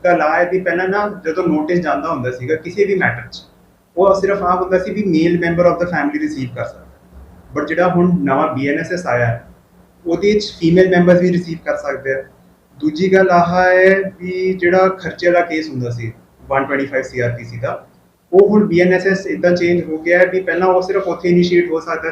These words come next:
ਸੀਗਾ ਜਿੱਥੇ ਮੁੰਡੇ ਦੀ ਰੈਜ਼ੀਡੈਂਸ ਸੀਗੀ, ਹਸਬੈਂਡ ਦੀ ਰੈਜ਼ੀਡੈਂਸ ਹੁਣ ਏਦਾਂ ਚੇਂਜ ਹੋ ਗਿਆ ਹੈ ਵੀ ਜਿੱਥੇ ਔਮਨ ਦੀ ਰੈਜ਼ੀਡੈਂਸ ਹੈ, ਉੱਥੇ ਵੀ ਕਰ ਸਕਦੀ ਹੈ ਔਰ any place that's convenient। ਹਾਲੇ ਤੱਕ ਆਪਣੀ ਲਾਅ ਇੰਨੀ ਇਵੋਲਵ ਨਹੀਂ ਹੋਈ ਹੈ। ਦੋ ਸੁਪਰੀਮ ਕੋਰਟ ਨੇ ਬਹੁਤ ਵਾਰੀ ਆਹ ਕਹਿਤਾ ਹੈ ਵੀ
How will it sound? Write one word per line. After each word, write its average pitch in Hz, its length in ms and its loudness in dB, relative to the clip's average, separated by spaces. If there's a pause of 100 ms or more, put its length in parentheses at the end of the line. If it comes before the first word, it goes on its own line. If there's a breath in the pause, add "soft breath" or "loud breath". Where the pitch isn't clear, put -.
ਸੀਗਾ 170 180 -2
ਜਿੱਥੇ 180 300 -6
ਮੁੰਡੇ 151 280 -2
ਦੀ 151 120 -2
ਰੈਜ਼ੀਡੈਂਸ 120 360 -2
ਸੀਗੀ, 120 200 -6
ਹਸਬੈਂਡ 147 340 -8
ਦੀ 139 120 -6
ਰੈਜ਼ੀਡੈਂਸ 113 420 -10 (800)
ਹੁਣ 185 120 6
ਏਦਾਂ 190 260 4
ਚੇਂਜ 185 340 0
ਹੋ 170 60 0
ਗਿਆ 180 180 4
ਹੈ 190 100 2
ਵੀ 190 100 -4
ਜਿੱਥੇ 185 360 0
ਔਮਨ 170 460 -2
ਦੀ 185 100 4
ਰੈਜ਼ੀਡੈਂਸ 175 460 0
ਹੈ, 180 60 2
ਉੱਥੇ 139 300 -4
ਵੀ 190 60 -4
ਕਰ 185 160 -4
ਸਕਦੀ 180 440 -4
ਹੈ 233 120 2
ਔਰ 185 160 -2
any 180 240 -4
place 180 300 -2
that's 175 280 -4
convenient। 127 420 -2 (580)
ਹਾਲੇ 175 160 4
ਤੱਕ 185 280 2
ਆਪਣੀ 175 300 2
ਲਾਅ 143 220 2
ਇੰਨੀ 151 160 2
ਇਵੋਲਵ 127 460 0
ਨਹੀਂ 151 180 0
ਹੋਈ 135 240 -4
ਹੈ। 151 120 -6
ਦੋ 151 140 -2
ਸੁਪਰੀਮ 135 380 -8
ਕੋਰਟ 135 240 -8
ਨੇ - 60 -12
ਬਹੁਤ 127 280 -6
ਵਾਰੀ 151 180 -6
ਆਹ 147 200 -4
ਕਹਿਤਾ 131 280 -2
ਹੈ 147 120 -4
ਵੀ 151 360 -4